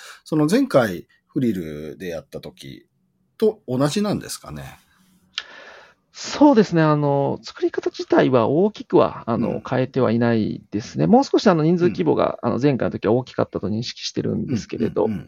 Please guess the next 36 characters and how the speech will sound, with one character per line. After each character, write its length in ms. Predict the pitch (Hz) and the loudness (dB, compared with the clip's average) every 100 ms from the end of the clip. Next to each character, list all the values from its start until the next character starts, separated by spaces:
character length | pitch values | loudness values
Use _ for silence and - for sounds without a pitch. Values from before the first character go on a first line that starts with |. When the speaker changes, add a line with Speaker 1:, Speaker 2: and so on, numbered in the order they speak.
| - - - | -14 -18 -8
Speaker 2:
え 200 | - 120 117 | 0 2 2
ー、 0 | |
や 40 | 123 | 0
っ 40 | |
ぱ 80 | 247 | 2
り 120 | 220 | 4
同 100 | 220 | 4
じ 60 | 208 | 4
よ 60 | |
う 40 | 196 | 4
な 60 | |
や 60 | 131 | 2
り 100 | 123 | 0
方 220 | 120 117 | -2 -4
で、 180 | 110 104 | -2 -4
自 120 | 127 | -4
分 80 | 147 | -4
た 100 | 180 | 0
ち 60 | 180 | 2
が 60 | |
大 240 | 135 139 143 | 4 4 2
事 100 | 143 | -2
に 80 | |
し 220 | 110 - - | -4 -8 -4
た 160 | 117 | -2
い 100 | 110 | -2
と 100 | - | -4
思 120 | 107 | -4
っ 40 | 107 | -6
て 80 | - | -10
る 60 | |
価 140 | - - | -18 -16
値 120 | - | -6
観 200 | 110 95 | -4 -4
だ 100 | |
っ 20 | - | -8